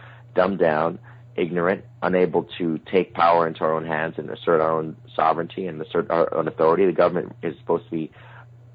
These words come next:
of the people, by the people, for the people. So that means by the people. You know, we are the government, not the government is some federal, you know, corporation that basically has ownership over life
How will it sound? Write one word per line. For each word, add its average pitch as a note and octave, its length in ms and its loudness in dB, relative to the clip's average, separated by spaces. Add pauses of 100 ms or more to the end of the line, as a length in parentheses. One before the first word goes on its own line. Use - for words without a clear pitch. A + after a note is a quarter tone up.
(220)
of F#2+ 140 4
the E2+ 80 -6
people, F#2 260 4
by E2 180 4
the D#2 80 -4
people, E2+ 320 -6
for A3+ 140 6
the C#3 80 2
people. E2 340 -4
So F2+ 120 0
that F2 40 -4
means D#2+ 220 -6 (520)
by G2+ 180 6
the G#2 100 4
people. D2+ 380 -4
You D#2 60 -6
know, C#2+ 100 -12
we G2+ 160 2
are F#2+ 120 6
the - 80 -4
government, C#2 400 -6
not F2+ 300 0 (300)
the E2+ 80 -6
government E2+ 340 4
is D#2 160 -2
some D#2+ 200 -4 (100)
federal, E2 440 2 (420)
you D2+ 100 -6
know, G1+ 180 -8 (300)
corporation F2 680 2
that - 140 -2
basically D#2+ 360 -2
has D#2 200 -2
ownership E2 500 -2
over D#2 240 0
life E2 300 0